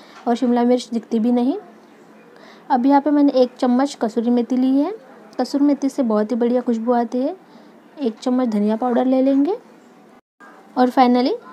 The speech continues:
दो से तीन चम्मच अमूल का fresh cream डालेंगे और अच्छे से mix करेंगे। Cream से यहाँ पे एक जो final touch मिला है हमारी mix वेज gravy को smoothie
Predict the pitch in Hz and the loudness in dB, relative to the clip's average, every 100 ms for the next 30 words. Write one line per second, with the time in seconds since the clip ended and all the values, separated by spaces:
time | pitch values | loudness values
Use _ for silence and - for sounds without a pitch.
0 | 254 240 240 240 254 330 427 - 247 240 | 2 2 2 0 2 -2 -2 -4 -2 0
1 | 330 - - - - - - - - 240 | -2 -6 -20 -20 -20 -20 -20 -18 -2 2
2 | 233 254 240 - 233 - - 226 240 247 | 2 2 0 2 -2 -4 -2 2 2 2
3 | 247 277 320 453 - - - - - - | 2 0 0 -6 -10 -20 -20 -20 -20 -20
4 | - - - - - - - 240 233 254 | -20 -20 -20 -20 -20 -20 -6 -4 -2 -4
5 | 247 262 233 226 - 254 254 277 427 - | -4 0 0 -2 -4 -2 0 -2 -4 -12
6 | - - - - - - 285 320 320 302 | -20 -20 -20 -20 -16 -2 0 0 -2 0
7 | 269 247 262 254 254 - _ - - 247 | 2 2 2 2 0 -4 _ -10 -4 4
8 | 240 240 254 247 254 262 240 233 233 233 | 4 6 2 2 0 2 2 2 2 2
9 | 226 226 226 226 - 226 214 220 214 214 | 2 2 0 -2 -2 -2 0 0 0 -2
10 | - 285 - - - - - 240 220 - | -4 -6 -8 -20 -20 -8 2 2 2 -6